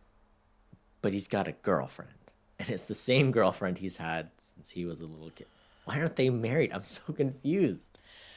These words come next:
And then, like, he does a big proposal, but also they're past middle age. Like, they're,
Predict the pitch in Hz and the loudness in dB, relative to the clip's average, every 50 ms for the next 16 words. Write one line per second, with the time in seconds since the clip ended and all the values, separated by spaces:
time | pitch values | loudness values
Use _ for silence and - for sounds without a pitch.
0 | - - - - - 107 113 117 127 127 120 113 110 - - 127 131 135 131 127 | -20 -20 -16 -8 -4 0 2 2 4 4 4 4 2 2 2 6 6 8 8 6
1 | 117 120 123 123 123 123 - - 110 - - 113 120 139 139 139 147 160 160 156 | 4 4 4 4 4 2 -2 -6 -6 -2 2 4 4 4 4 4 2 0 0 -4
2 | - _ _ _ _ _ _ _ _ _ _ _ - 131 123 127 123 123 - - | -10 _ _ _ _ _ _ _ _ _ _ _ -10 -2 4 4 4 4 4 -4
3 | _ - - 120 131 135 - - 151 139 127 127 117 101 - 110 117 95 - - | _ -2 0 0 0 0 0 2 2 2 0 0 -8 -6 -4 -4 -4 -4 -6 -12
4 | _ _ _ _ _ _ _ _ _ _ _ _ _ _ _ _ _ _ _ - | _ _ _ _ _ _ _ _ _ _ _ _ _ _ _ _ _ _ _ -20
5 | _ - - - - 117 135 135 - - - 117 107 101 90 85 87 104 143 160 | _ -10 -8 -2 0 2 2 2 0 -2 -2 -2 -2 0 0 0 2 4 4 4
6 | 101 78 - - 78 - - 98 98 95 | 2 0 -2 -6 -10 -8 -8 -8 -8 -8